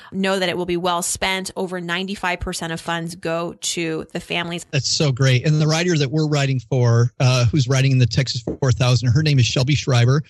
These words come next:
Speaker 2: Her father was a single dad raising her, Farnoosh. And when she was in high school, he started feeling bad, went to the doctor. It turned out he had terminal cancer, and he passed away when she was just in high school.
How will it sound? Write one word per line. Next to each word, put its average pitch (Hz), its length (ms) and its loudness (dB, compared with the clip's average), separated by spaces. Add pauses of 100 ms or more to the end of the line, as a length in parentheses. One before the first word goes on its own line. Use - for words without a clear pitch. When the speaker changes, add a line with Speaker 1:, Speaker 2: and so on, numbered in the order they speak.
(300)
Speaker 2:
Her 143 140 2
father 165 640 2
was 131 180 2
a 131 60 4
single 170 380 0
dad 131 320 2
raising 127 320 4
her, 120 120 4
Farnoosh. 117 640 2
And 127 200 4
when 123 180 4
she 127 180 0
was 131 140 4
in 127 80 4
high 127 180 6
school, 120 480 2
he 123 360 2
started 127 560 0
feeling 131 320 4
bad, 117 260 4
went 123 160 2
to - 80 -12
the 123 80 2
doctor. 117 440 4 (360)
It 101 60 -2
turned 127 240 2
out 113 140 4
he 113 60 4
had 113 120 2
terminal 123 340 4
cancer, 117 460 4
and 113 320 2
he 113 160 0
passed 117 320 4
away 113 440 6
when 117 120 4
she 123 200 2
was 113 420 2
just - 260 2
in 117 60 4
high 117 160 6
school. 98 360 2